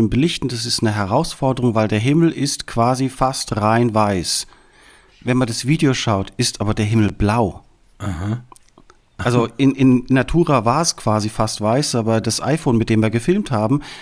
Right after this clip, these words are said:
Speaker 1: hat in Echtzeit da schon blau draus gemacht. Das heißt, ich hab
Speaker 2: Boah.
Speaker 1: mir, ohne es zu wissen,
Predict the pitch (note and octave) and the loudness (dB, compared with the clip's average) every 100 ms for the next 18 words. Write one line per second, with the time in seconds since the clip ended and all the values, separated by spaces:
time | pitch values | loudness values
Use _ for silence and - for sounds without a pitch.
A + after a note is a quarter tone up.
0 | - B2+ D3 - - B2+ C3 D3 D#3 - | -8 -2 -2 -4 -8 -4 -2 -4 -4 -2
1 | A2+ A#2 - A#2 B2+ - A#2 G#2+ A2 A2 | 0 0 0 -2 0 0 0 2 0 0
2 | G#2 G#2 - A2 B2 D3 G#2 - G#2 - | 0 -2 -2 0 0 0 -4 -4 -4 -4
3 | A#2 D3+ G#2+ B2 D3+ B2+ E3 - - - | -4 -6 -2 0 2 2 0 -4 -18 0
4 | D3 D#3 C3 - - B2 F3 - C3 | 4 4 4 0 0 2 2 2 0